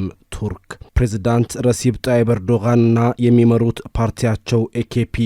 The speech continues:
ወደ ስልጣን መንበሩ ከመጣ በኋላም የቱርክ የሀገር ውስጥም የውጭም ፖለቲካዊ ስሪት፣ ፖሊሲና ስትራቴጂዎች ተቀይረዋል። እናም ፕሬዝዳንቱ ከቀየሯቸው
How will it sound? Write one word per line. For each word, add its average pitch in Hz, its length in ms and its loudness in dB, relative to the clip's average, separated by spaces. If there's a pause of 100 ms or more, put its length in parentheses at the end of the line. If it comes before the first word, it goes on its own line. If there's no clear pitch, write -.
ወደ 110 240 0
ስልጣን 120 500 -2
መንበሩ 120 440 4
ከመጣ 110 480 -2
በኋላም 107 440 -2 (160)
የቱርክ 110 480 -6
የሀገር 117 360 0
ውስጥም 123 300 0 (100)
የውጭም 120 440 0
ፖለቲካዊ 113 640 -2
ስሪት፣ 110 400 -4 (120)
ፖሊሲና 110 600 0
ስትራቴጂዎች 101 760 -4
ተቀይረዋል። 92 760 -8 (240)
እናም 117 320 -2 (140)
ፕሬዝዳንቱ 120 720 -2
ከቀየሯቸው 123 800 0